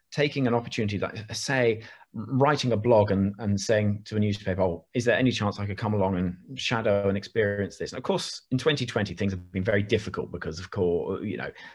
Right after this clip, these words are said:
opportunities for shadowing work experience have been so much more limited because of the restrictions that have been in place.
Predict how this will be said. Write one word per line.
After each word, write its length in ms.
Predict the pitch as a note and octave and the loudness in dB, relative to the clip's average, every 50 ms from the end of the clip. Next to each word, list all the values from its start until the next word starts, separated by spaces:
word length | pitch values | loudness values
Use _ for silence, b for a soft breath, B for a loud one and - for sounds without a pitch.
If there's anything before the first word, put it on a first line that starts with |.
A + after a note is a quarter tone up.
| B B _ | B B _
opportunities 500 | C3 A2 G#2+ - - A2+ G#2 A2 G#2+ G#2 | 0 2 2 0 0 0 0 -2 -4 -4
for 80 | - G#2+ | -4 -4
shadowing 460 | - - D3+ C3+ C3 B2 A#2 A2 G#2+ | -2 2 2 4 4 4 4 4 6
work 200 | A2+ A#2+ G#2+ G2 | 6 6 6 4
experience 380 | - - - - F#2 F2 E2+ - | 0 -6 -4 -2 -2 -2 -2 -4
have 80 | G2+ | -6
been 100 | G2+ F2+ | -6 -6
so 240 | F2 - - - G#2+ | -6 -4 -2 0 0
much 200 | F#2 F#2 - - | 0 -2 -4 -6
more 80 | F#2 F#2 | -4 -2
limited 360 | F#2+ F2+ F2 F2 - F#2 - | 0 0 -2 -2 -4 -8 -10
because 280 | - - - A2+ G2 | -10 -8 -6 -6 -4
of 60 | F2 F2 | -4 -4
the 80 | F2+ | -4
restrictions 480 | F2+ F2+ - - - F#2 - - F#2 F2 | -6 -6 -4 -4 -4 -4 -4 -6 -8 -8
that 100 | F#2 F2+ | -8 -6
have 80 | E2+ | -6
been 100 | - F2 | -4 -4
in 80 | D#2 D#2 | -6 -6
place. 340 | E2+ - - F#2 D2+ - | -6 -6 -4 -4 -4 -6